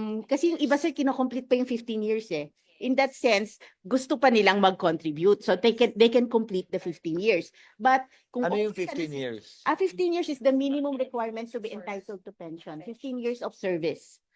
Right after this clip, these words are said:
Speaker 2: Na-meet mo na, seventy-eight ka na nga eh.
Speaker 1: Ay, ni-, yun nga, sir. Kung na-meet mo na,
Speaker 2: Wala
Speaker 1: eh,
Speaker 2: na.
Speaker 1: di,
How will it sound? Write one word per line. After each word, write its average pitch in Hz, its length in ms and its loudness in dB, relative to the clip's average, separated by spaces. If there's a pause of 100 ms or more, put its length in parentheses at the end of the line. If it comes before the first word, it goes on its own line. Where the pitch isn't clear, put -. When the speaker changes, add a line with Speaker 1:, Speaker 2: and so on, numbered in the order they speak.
(280)
Speaker 2:
Na-meet 165 400 -4
mo 147 80 0
na, 147 200 0
seventy-eight 131 600 0
ka 117 160 -2
na 117 80 -4
nga 160 160 -4
eh. 139 80 -10
Speaker 1:
Ay, 214 200 0
ni-, 330 160 0
yun 403 160 2
nga, 359 120 4
sir. 294 240 2
Kung 339 160 2
na-meet 339 320 2
mo 302 80 2
na, 214 320 0 (320)
Speaker 2:
Wala 185 200 4
Speaker 1:
eh, - 80 0
Speaker 2:
na. 359 200 2
Speaker 1:
di, 349 120 -2